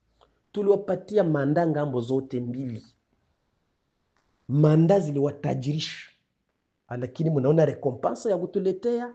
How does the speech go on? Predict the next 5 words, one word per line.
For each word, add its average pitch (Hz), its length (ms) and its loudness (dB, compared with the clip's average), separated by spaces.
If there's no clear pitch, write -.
ni 156 220 0
vita 202 480 0
tu. 339 320 -6
Tuhangaike 143 840 -2
sisi - 760 -8